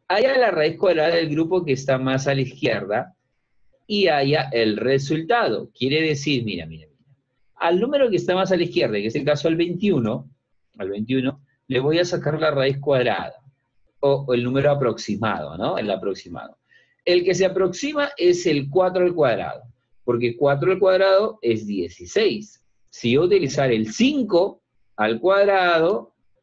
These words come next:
cinco al cuadrado sería veinticinco, se pasó. Y como se pasó, me quedo con el cuatro, porque cuatro por cuatro, dieciséis.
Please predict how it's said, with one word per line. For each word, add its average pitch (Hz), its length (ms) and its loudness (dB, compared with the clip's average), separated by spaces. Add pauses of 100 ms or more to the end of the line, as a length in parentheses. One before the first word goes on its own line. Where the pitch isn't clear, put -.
(400)
cinco 139 380 0
al 156 80 2
cuadrado 131 300 2
sería 127 200 2
veinticinco, 123 760 -2
se - 320 -2
pasó. - 520 -4 (720)
Y 131 100 -2
como 127 220 0
se 135 120 -2
pasó, 139 300 0
me - 120 -2
quedo 131 240 0
con 113 160 -2
el 104 80 -2
cuatro, 107 300 -4 (140)
porque 101 240 -4
cuatro 113 240 0
por 175 160 -2
cuatro, 170 280 2
dieciséis. - 840 -6